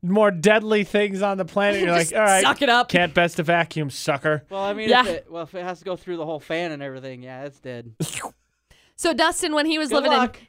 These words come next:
Speaker 2: in, living in
Speaker 1: Scorpions
Speaker 2: Texas,
Speaker 1: just say, "I am so vicious.
Speaker 2: he,
Speaker 1: I
Speaker 2: he
Speaker 1: can kill anything." <gasps>
Speaker 2: <laughs>
Speaker 1: Never mind.
Speaker 2: I got sucked.
Speaker 3: I didn't realize that they were that venomous. Like,
Speaker 2: Yeah, they're bad.
Speaker 3: they're cool.
Speaker 2: They're
Speaker 3: I, I thought
Speaker 2: crazy.
Speaker 3: they were really cool.
Speaker 2: But yeah, Dustin, his,
Speaker 3: I was a
Speaker 2: uh,
Speaker 3: kid, so who knows?
Speaker 2: in, in Texas,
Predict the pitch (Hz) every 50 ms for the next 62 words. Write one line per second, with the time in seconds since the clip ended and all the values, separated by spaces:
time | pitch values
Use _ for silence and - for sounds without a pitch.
0 | _ - 247 269 294 285 277 262 240 233 - 277 247 160 151 156 160 247 233 143
1 | - - 131 123 127 117 101 104 117 120 107 98 - - 113 107 - 110 101 -
2 | - 104 98 - - - 285 311 302 311 - 135 277 302 - - - - 165 151
3 | 147 139 135 131 123 131 123 117 110 - - 143 175 208 202 381 403 392 - -
4 | - - _ 302 330 330 339 339 - 160 156 139 135 135 135 135 - _ - 240
5 | 285 320 311 - - 339 294 - - - - 349 302 - 196 226 302 233 185 165
6 | 165 160 156 156 147 160 156 - 156 156 151 143 151 147 139 127 117 139 170 208
7 | 175 139 117 120 - _ - - 494 - - - - 330 349 - 381 381 370 269
8 | 320 571 605 - 202 180 175 202 - - 196 202 - - 180 180 233 262 240 247
9 | 269 349 - 392 440 381 453 - - 349 269 208 196 - 170 170 196 208 190 185
10 | - 233 254 220 - 320 269 - 254 302 320 302 247 302 320 330 - 349 330 311
11 | 285 247 - 277 294 320 302 294 247 240 277 254 240 226 220 214 208 233 247 214
12 | - - - 156 147 165 190 - 190 180 - - 269 277 285 277 269 - - 294
13 | 285 285 302 320 302 320 - - 302 262 247 247 - -